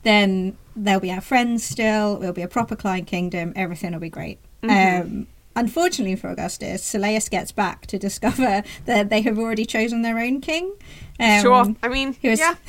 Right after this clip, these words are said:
Speaker 1: <laughs> who is a guy called Aratus the fourth, um,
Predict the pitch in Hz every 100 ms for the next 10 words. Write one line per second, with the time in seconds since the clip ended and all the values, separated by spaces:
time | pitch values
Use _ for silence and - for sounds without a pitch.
0 | 269 - - - - - - - 359 -
1 | 339 - - - - - - - - -
2 | - 254 - 269 247 262 247 262 - 214
3 | 190 202 220 214 - - 196 202 - -
4 | 185 - 185 - - - - - - 214
5 | 196 185 175 202 214 220